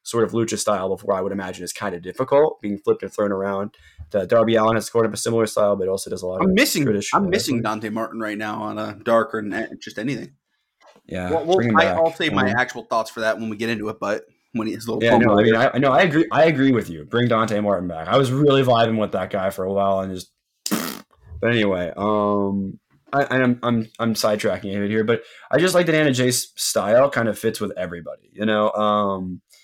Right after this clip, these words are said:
Speaker 1: and she gets the kno-, the knockout, she gets the tap out with the Queen Slayer.
Speaker 2: And Anna Jay is
Speaker 1: Um,
Speaker 2: over as a babyface too.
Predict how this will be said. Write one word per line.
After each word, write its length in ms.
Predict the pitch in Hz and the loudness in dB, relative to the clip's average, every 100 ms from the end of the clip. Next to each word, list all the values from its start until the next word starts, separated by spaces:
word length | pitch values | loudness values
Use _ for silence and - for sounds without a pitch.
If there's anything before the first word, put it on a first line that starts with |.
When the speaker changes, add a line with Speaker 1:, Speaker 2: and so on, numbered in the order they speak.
| _ _ _ | _ _ _
Speaker 1:
and 340 | 107 107 107 101 | -4 -2 0 -2
she 140 | - | -2
gets 160 | 110 - | -4 -4
the 80 | 104 | -4
kno-, 300 | 101 80 76 | -4 -6 -10
the 80 | 98 | -10
knockout, 500 | 87 87 120 - 170 | -8 -6 -6 -6 -6
she 100 | 117 | -6
gets 180 | 110 - | -6 -6
the 80 | 98 | -14
tap 320 | - 110 151 | -8 -8 -6
out 180 | 82 82 | -6 -8
with 80 | 82 | -12
the 80 | - | -10
Queen 220 | 101 123 | -6 -6
Slayer. 360 | - 82 110 - - | -6 -10 -12 -14 -6
Speaker 2:
And 140 | 135 | 0
Anna 240 | 135 240 202 | 0 0 2
Jay 140 | 202 | 2
is 100 | 190 | 0
Speaker 1:
Um, 60 | 92 | 0
Speaker 2:
over 260 | 135 156 160 | 0 0 -2
as 100 | 127 | -2
a 40 | |
babyface 500 | 117 123 120 101 101 | -2 -2 -4 -8 -8
too. 200 | - 110 | -6 -8